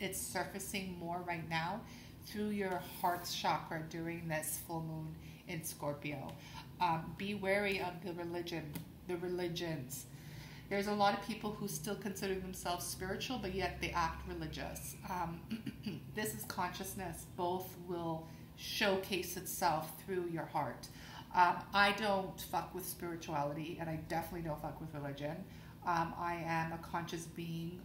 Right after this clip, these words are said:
walking and breathing and embodying what I am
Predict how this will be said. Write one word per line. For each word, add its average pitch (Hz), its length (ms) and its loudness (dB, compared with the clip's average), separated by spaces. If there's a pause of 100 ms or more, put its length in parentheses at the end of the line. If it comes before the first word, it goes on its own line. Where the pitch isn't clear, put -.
walking 170 760 0 (200)
and 160 240 0
breathing 165 540 -2
and 156 100 -4
embodying 160 720 0 (240)
what 156 220 2 (220)
I 156 300 -2 (880)
am 175 260 6